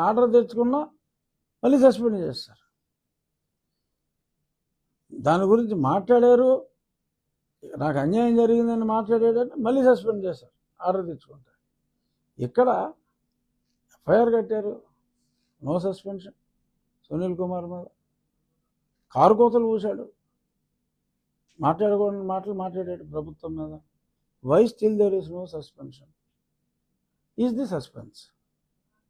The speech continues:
as of now. సీతారామాంజనేయుల్ని, ఇతన్ని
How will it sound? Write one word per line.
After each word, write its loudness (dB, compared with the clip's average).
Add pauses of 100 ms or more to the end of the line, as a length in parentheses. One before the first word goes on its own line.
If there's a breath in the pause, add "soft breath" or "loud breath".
(600)
as 2
of -2
now. -10 (1040)
సీతారామాంజనేయుల్ని, 0 (920)
ఇతన్ని -4